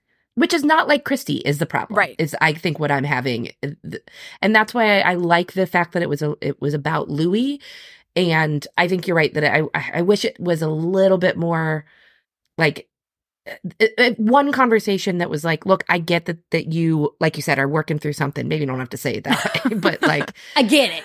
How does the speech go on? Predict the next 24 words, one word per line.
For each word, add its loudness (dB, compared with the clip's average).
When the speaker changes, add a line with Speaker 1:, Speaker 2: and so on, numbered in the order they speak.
Speaker 3:
You 2
got 6
some 4
Speaker 2:
Acknowledge, 6
Speaker 3:
feelings. 2
Speaker 1:
Yeah. 6
Speaker 2:
acknowledge 4
the, -6
the -2
things -6
that -6
she's -6
experiencing -8
without -2
saying, -8
"You're -10
going 0
through -10
some -16
<laughs> -8
shit." -2
Like, -6
Speaker 1:
Right. 2
Speaker 2:
yeah. -2